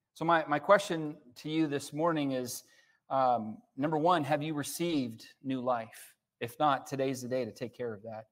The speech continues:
And secondly, uh, what, what are you wearing? If you're a believer, what are you wearing?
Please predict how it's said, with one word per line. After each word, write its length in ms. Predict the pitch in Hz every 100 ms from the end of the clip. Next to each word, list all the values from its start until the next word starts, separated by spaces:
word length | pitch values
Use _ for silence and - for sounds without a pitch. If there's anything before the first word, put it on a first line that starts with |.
| _ _ _ -
And 100 | 113
secondly, 540 | 165 147 131 113 110 _ _ _ _ _ -
uh, 40 | 127
what, 160 | 170
what 120 | 170 170
are 40 |
you 100 | 147
wearing? 300 | 147 151 110 - _ _ _ _ _ _ _ _ _ _ _ _ _ _ - _ _ _ _
If 60 | 156
you're 120 | 190
a 40 |
believer, 440 | 165 170 208 151 143
what 140 | 151
are 40 |
you 140 | 160 156
wearing? 360 | 160 135 110